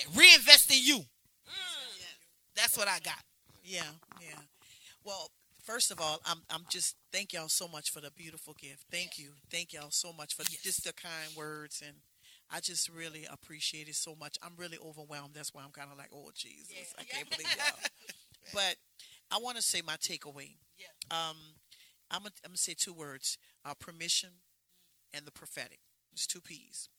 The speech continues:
Speaker 2: I want us to, in this season, in this year, and I've al-, I've said it for years, that, and I just finished saying it, that you do not have to wait for permission. <clears throat> Permission. When the gift came in,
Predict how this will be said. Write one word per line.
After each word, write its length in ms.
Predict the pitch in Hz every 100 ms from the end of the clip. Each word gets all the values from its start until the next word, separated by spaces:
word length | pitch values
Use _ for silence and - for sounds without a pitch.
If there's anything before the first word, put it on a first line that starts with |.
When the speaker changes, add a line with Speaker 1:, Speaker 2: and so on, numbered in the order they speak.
| _ _ - - - - -
Speaker 2:
I 120 | 165 185
want 240 | 233 226 -
us 360 | 175 170 - -
to, 540 | 202 170 156 151 147 - _ _ _ _
in 160 | 185 185
this 160 | 170 -
season, 480 | 196 180 160 143
in 120 | 151 160
this 200 | 156 165
year, 240 | 147 135
and 120 | 143 143
I've 100 | -
al-, 220 | 190 185 185
I've 160 | 156
said 220 | - 190 202
it 80 |
for 100 | -
years, 600 | 208 175 147 139 151 - _ _ _ - _ -
that, 340 | 175 160 151 -
and 100 | 160
I 80 | 151
just 280 | 151 202 -
finished 260 | 180 156 -
saying 240 | 143 135
it, 40 | - _ _ _ - _ -
that 200 | 185 185
you 100 | 185
do 160 | 175 175
not 260 | 165 170
have 240 | 160 165 -
to 100 | 160
wait 200 | 151 143
for 100 | - 143
permission. 580 | - 156 143 - - - _ _ _ -
<clears throat> 1000 | 180 _ _ _ _ _ _ - - -
Permission. 480 | 185 165 - - - _ - - - -
When 200 | 202 196
the 80 | 180
gift 300 | 202 233 -
came 360 | 262 247 247 226
in, 280 | 190 175